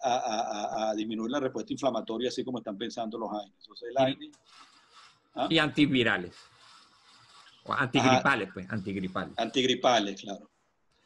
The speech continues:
Speaker 2: Y
Speaker 1: Pero, pero
Speaker 2: medicamentos
Speaker 1: es
Speaker 2: para la
Speaker 1: difícil.
Speaker 2: tos, lo que, lo, lo que son los antitusígenos o, o los calmantes de la tos,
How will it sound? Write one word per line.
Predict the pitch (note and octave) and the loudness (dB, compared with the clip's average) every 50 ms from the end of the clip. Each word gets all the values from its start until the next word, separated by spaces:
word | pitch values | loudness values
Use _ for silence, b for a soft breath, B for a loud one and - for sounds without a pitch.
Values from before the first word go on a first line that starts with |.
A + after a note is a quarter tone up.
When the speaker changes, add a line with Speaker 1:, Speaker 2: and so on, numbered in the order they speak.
| _ _ - | _ _ -2
Speaker 2:
Y | - F3 E3+ | 2 4 6
Speaker 1:
Pero, | E3+ E3 D#3 D3+ - | 8 6 6 4 2
pero | - - | -4 -2
Speaker 2:
medicamentos | - E3+ E3 D#3 E3 D#3 E3 E3 E3+ F3+ F#3 F#3 A3 A3 | 2 4 6 8 8 8 8 8 6 4 6 6 6 6
Speaker 1:
es | G#3+ | 6
Speaker 2:
para | G#3+ G3 | 6 6
la | E3+ D3+ C#3 | 6 6 6
Speaker 1:
difícil. | - - F#3 F#3+ | 6 6 8 8
Speaker 2:
tos, | A3 - - - - | 8 6 4 2 2
lo | D#3+ D#3 D#3 D#3 | 4 4 4 4
que, | - D#3 - | 2 -2 2
lo, | D#3 D#3 D3+ D3+ D#3 | 2 2 2 4 2
lo | D3+ D3+ | 2 2
que | D#3 D3+ | 2 0
son | D#3 E3+ F3 | 0 0 2
los | F#3+ G#3 G#3+ | 2 4 4
antitusígenos | G3+ F#3 - D#3+ D3 D3+ C3+ A#2+ - D3+ D#3 E3 F3+ F#3 F3 F3 D#3+ | 4 4 4 2 0 0 -2 -2 2 4 6 6 6 4 4 2 2
o, | D3 C3 | 2 2
o | - C3 A#2+ | 2 2 2
los | B2 A#2+ A#2+ | 2 2 2
calmantes | B2+ A#2 A2+ A#2 B2 B2+ B2 D#3 D#3 | 0 0 2 2 0 -2 -2 -2 -2
de | D#3+ C#3 | 0 0
la | A2 G2+ F#2+ | -2 -2 -2
tos, | - D3 D#3 | -4 -8 -8